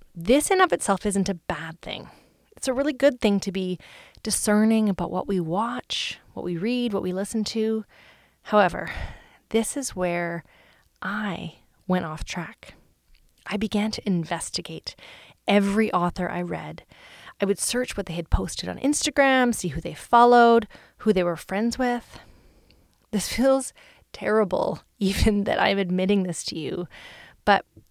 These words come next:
I wasn't looking up these things 'cause I wanted to get to know these authors more. It's 'cause I wanted to put them in a camp, an us versus them camp. And I felt totally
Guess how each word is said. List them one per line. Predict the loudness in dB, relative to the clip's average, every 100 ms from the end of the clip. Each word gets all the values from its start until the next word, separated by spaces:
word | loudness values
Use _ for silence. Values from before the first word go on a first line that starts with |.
| _ _ -8
I | -2
wasn't | 0 0
looking | 0 0 0 0 -4
up | -4
these | -4 -4 -4
things | -4 -4 -4
'cause | -2
I | 0
wanted | 2 0 0
to | -4
get | -8
to | -2 0
know | 4 2
these | 2 -2
authors | -6 -8 -8 -4
more. | -2 0 -2 -6 -14 -20 -20 -12
It's | -10
'cause | -6 -2
I |
wanted | -2 0 0 0
to | -4
put | 2 2 2
them | -2 -2
in | -4
a | -6
camp, | -8 -8 -6 -6 -6 -10 -10 _ _ _ _ _ _ _
an | -8 -8 -6
us | -6 -6 -6
versus | -4 -4 -4 -8 -4
them | -2 0 -2 -4 -8 _ _
camp. | -14 -12 -12 -6 -6 -8 _ _ _ _ _ _ -6
And | -2
I | -2
felt | -2 -2 -2 -8 _
totally | -12 -10 -2 4 8 10 8 6 0 0 -2 -4